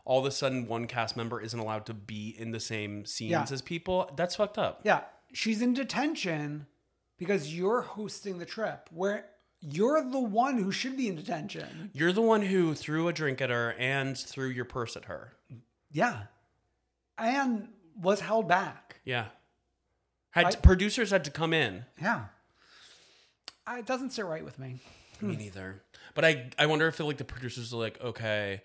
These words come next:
Speaker 1: we don't want things to get violent, again, so this is a solution. But if that's your solution, then let's think of some new solutions.
Speaker 2: I, well, I, I think, like, the cast should be allowed to be like, "The, you can't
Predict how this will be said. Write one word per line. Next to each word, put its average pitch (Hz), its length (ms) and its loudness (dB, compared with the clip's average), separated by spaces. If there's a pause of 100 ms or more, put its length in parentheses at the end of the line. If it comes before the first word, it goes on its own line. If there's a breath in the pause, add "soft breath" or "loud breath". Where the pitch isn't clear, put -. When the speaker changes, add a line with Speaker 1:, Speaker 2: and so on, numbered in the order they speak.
(420 loud breath)
Speaker 1:
we 117 80 -2
don't 117 120 0
want 107 180 -4
things 107 180 -8
to - 80 -10
get 104 160 -8
violent, 104 400 -4 (280)
again, 104 640 -6
so 101 260 -8
this 101 260 -8
is 107 140 -8
a 107 60 -6
solution. 98 840 -6
But 131 220 -4
if 127 160 -6
that's 139 240 0
your 156 120 -6
solution, 147 520 -4
then 131 160 -2
let's 127 200 -4
think 131 160 -4
of 113 120 -6
some 113 160 -8
new 104 120 -8
solutions. - 840 -12 (680)
Speaker 2:
I, 226 260 -2
well, 202 240 2
I, 226 120 0 (160)
I 196 80 2
think, 196 220 -4
like, 170 200 -2 (760 soft breath)
the 175 80 -2
cast 202 380 2
should 202 100 -6
be 180 80 -2
allowed 160 300 -2
to 147 40 -10
be 156 140 -6
like, 147 340 -10 (260)
"The, 143 320 -4 (2250)
you 202 220 0
can't 254 420 0